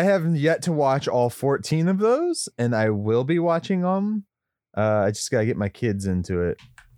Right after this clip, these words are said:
Uh, the first one's gonna be the hard one for them because it's actually a really good fucking movie.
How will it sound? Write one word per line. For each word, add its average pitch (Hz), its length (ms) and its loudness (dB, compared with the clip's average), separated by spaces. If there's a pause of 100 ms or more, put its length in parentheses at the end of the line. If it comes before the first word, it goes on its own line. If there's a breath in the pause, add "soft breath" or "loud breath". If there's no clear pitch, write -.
Uh, 95 340 0 (160)
the 117 80 -2
first 165 340 0
one's 135 260 0
gonna 123 180 0
be 120 140 0
the 104 100 2
hard 113 240 2
one 120 180 0
for 113 160 -6
them 113 220 0
because 98 400 0
it's - 420 -6 (140)
actually 101 320 -2
a 90 40 -2
really 101 340 0
good 92 200 -2
fucking 104 420 -4
movie. 98 380 -2